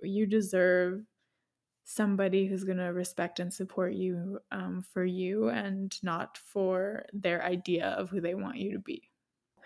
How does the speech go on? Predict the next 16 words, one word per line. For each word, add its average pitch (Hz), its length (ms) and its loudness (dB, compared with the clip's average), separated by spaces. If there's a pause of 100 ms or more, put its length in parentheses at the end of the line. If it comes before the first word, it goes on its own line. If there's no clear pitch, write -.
(200)
Okay, 294 340 8 (300)
moving 311 300 10
on. 240 380 10 (480)
Um, 226 400 6
if 247 160 4
you've 254 140 8
made 262 200 12
it 240 120 4
this 226 180 -2
far, 190 440 6 (520)
thank 226 300 8
you 220 40 2
for 208 160 0
listening 208 460 4
to 202 180 -2
my 196 440 2